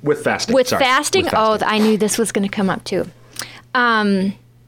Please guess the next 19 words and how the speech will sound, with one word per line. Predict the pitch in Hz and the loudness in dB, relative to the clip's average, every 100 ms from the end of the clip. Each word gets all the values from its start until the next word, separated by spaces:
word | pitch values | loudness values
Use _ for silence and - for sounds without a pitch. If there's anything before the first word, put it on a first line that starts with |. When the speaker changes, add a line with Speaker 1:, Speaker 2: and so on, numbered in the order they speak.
| _ - _ _ _ _ _ - _ _ - - _ - - | _ -20 _ _ _ _ _ -20 _ _ -20 -20 _ -14 -2
Speaker 2:
I | 240 | -2
fast | 269 240 185 - - - - _ | 0 -2 -2 -2 -4 -4 -12 _
Speaker 1:
Okay. | - | -4
Speaker 2:
for | 185 208 | 2 2
the | 202 | 2
forty | 196 196 180 | 0 0 0
days. | 180 170 - - - - _ _ _ _ - | 0 0 -2 -8 -16 -20 _ _ _ _ -4
Not | 202 202 226 | 0 0 0
everybody | 208 214 208 190 190 | 0 0 0 0 0
does. | 185 - - - - - | -2 -10 -16 -20 -18 -18
Speaker 1:
Right. | - - - _ _ _ - | -14 -16 -16 _ _ _ -4
Speaker 2:
What | 208 | 0
do | 196 | 2
you | 185 285 | 2 2
do, | 247 | 2
Speaker 1:
'Cause | 156 101 | 0 0
you're | 95 | 0
Speaker 2:
Chris? | 90 | 0
Speaker 1:
better. | 90 85 73 | 0 0 -4